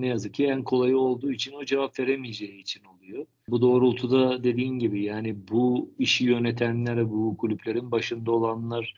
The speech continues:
ondan sonra bu transferleri yapanlar aslında devletimiz onunla ilgili herhalde geçen seneydi yanılmıyorsam. Kim yaptıysa o transferden o sorumlu olacak diye bir söylentiler oldu. Sonra kapatıldı galiba zannedersem.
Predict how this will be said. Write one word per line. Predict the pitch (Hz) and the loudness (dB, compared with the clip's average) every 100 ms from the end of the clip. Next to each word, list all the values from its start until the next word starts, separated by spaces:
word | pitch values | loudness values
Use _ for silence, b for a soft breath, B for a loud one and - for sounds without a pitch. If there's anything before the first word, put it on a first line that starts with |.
| - | -4
ondan | 110 113 117 | -2 2 2
sonra | 117 120 117 110 | 2 2 2 2
bu | 117 | 2
transferleri | 120 113 - 113 110 120 131 | 2 2 2 0 2 4 4
yapanlar | 123 120 117 117 120 | 2 -2 -4 -4 -4
aslında | 123 - 110 101 98 92 - | -6 -8 -12 -12 -12 -14 0
devletimiz | 107 104 107 - 110 104 | 6 6 4 -2 -4 -4
onunla | 107 110 | -4 -2
ilgili | 107 104 110 107 - | -2 0 2 0 0
herhalde | 117 113 110 110 | 4 6 6 6
geçen | 110 107 120 | 6 6 6
seneydi | 120 113 104 101 | 6 4 4 4
yanılmıyorsam. | 104 113 120 117 107 92 120 131 - | 6 6 6 8 6 4 2 0 -2
Kim | - 127 | 0 4
yaptıysa | 127 123 - 127 127 | 4 2 0 -2 -2
o | 127 | -4
transferden | 123 113 120 120 165 | -6 -6 -6 -6 -6
o | 160 | -6
sorumlu | - 127 117 113 | -2 -2 -2 -4
olacak | 107 101 104 - | -6 -6 -8 -4
diye | 113 117 | -4 -2
bir | 117 - | -4 -4
söylentiler | - 113 117 113 120 127 | -6 -4 -2 -4 -4 -2
oldu. | 120 120 | -2 -4
Sonra | 160 147 135 | -2 -4 -2
kapatıldı | 127 123 117 120 117 | -4 -2 -2 0 -2
galiba | 104 98 95 98 | -2 -8 -12 -12
zannedersem. | 98 98 98 95 98 - 156 | -14 -16 -14 -12 -8 -4 -6